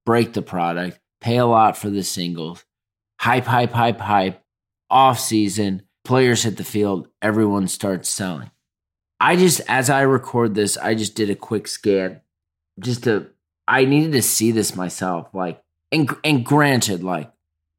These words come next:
the first player I'm gonna mention is C J Stroud, and C J Stroud beat the Colts last night as I record this, and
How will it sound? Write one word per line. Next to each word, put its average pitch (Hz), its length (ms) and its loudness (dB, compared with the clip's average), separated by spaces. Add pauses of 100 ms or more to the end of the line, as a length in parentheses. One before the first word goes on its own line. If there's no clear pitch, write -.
(120)
the 120 80 -4
first 156 280 0
player 139 200 4
I'm 120 120 4
gonna 107 120 2
mention 110 340 2
is 101 140 0
C 110 160 -2
J 104 180 2
Stroud, 107 340 0
and 104 120 0
C 131 160 -2
J 117 160 2
Stroud 104 480 -2 (600)
beat 123 180 4
the 110 60 0
Colts 113 380 0
last 110 340 0 (160)
night 113 300 -2
as 104 160 -2
I 104 40 -2
record 110 440 -2
this, 113 260 -4
and 101 180 -10